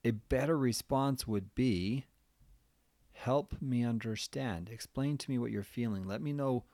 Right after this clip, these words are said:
what's going on inside of your head, because I, I, I would love to hear what that experience has been like for you."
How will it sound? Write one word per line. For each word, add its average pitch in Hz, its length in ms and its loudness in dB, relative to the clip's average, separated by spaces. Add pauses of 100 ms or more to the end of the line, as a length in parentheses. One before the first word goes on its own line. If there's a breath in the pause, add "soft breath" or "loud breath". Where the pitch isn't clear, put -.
(120 soft breath)
what's 120 180 -6
going 123 180 0
on 113 100 0
inside 107 260 -2
of 107 60 0
your 98 100 0
head, 107 260 -2
because 107 280 -2 (420 soft breath)
I, 110 120 -6
I, 117 200 -4 (120)
I 117 40 4
would 123 140 0
love 135 340 2
to 110 200 0
hear 104 560 2 (280 soft breath)
what 107 160 0
that 110 100 2
experience 110 400 -2
has 90 120 -6
been 95 200 -2
like 87 220 -4
for 127 280 2
you." 92 240 0